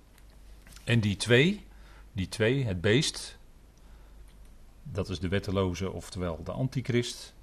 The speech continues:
Hè, voor, Johannes noemt hem in, eh, zijn brieven de antichrist, hè, de in plaats van Christus. Eh, eh, de Heer Jezus had ook gezegd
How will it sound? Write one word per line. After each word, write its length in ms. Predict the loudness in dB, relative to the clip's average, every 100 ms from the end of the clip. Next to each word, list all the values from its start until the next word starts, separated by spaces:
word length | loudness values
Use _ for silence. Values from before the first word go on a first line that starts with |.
| -20 -20 -20 -16
Hè, 200 | -4 -4
voor, 240 | -4 -8 -4
Johannes 560 | -2 0 0 0 0
noemt 220 | 0 0 0
hem 200 | -2 -2
in, 320 | -2 -2 -2
eh, 100 | -4 -6
zijn 200 | -6 -4
brieven 340 | -2 -2 -2
de 80 | -6
antichrist, 680 | -2 0 2 0 2 0 -2
hè, 140 | -4
de 120 | -4 -2
in 240 | -2 -2
plaats 380 | 0 0 0 -2
van 320 | -2 -2 -4 -8 -2
Christus. 600 | 0 0 -4 -8 -10 -14 -20 -20 -18 -18 -18 -18 -16 -12
Eh, 200 | -6 -4
eh, 340 | -4 -6 -8 -8 -12 -12
de 240 | -10 -6 -4
Heer 120 | 0
Jezus 300 | 0 0 0
had 160 | -2
ook 120 | -2 -4
gezegd 560 | -2 0 -2 -6 -16